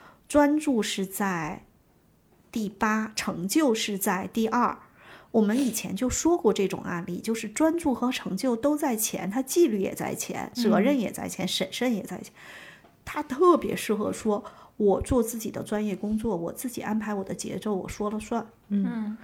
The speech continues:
Speaker 1: 比如说，如果他是一个做写代码的小伙伴，那最好就是说清楚了你的需求是什么，我去写。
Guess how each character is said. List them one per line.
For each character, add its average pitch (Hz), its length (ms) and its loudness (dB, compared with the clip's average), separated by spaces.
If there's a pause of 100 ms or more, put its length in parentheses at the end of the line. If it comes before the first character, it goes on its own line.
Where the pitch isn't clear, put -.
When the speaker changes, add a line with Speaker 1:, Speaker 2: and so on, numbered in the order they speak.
(160)
Speaker 1:
比 233 80 6
如 214 100 8
说， 320 160 4
如 262 220 4
果 - 200 2
他 - 280 -2
是 262 200 -2
一 190 140 -2
个 226 180 2
做 220 300 2
写 196 160 -2
代 262 160 2
码 247 180 -2
的 160 300 -4
小 - 140 -4
伙 196 120 -2
伴， 180 260 -6 (760)
那 302 200 0
最 359 200 4
好 - 180 -2
就 196 140 -2
是 - 220 -4
说 - 160 -2
清 359 240 -4
楚 - 140 -8
了 - 80 -8
你 180 80 -6
的 175 80 -10
需 - 160 -8
求 220 160 -2
是 202 100 -6
什 196 140 -2
么， 196 80 -4
我 202 80 -4
去 - 140 -8
写。 - 200 -2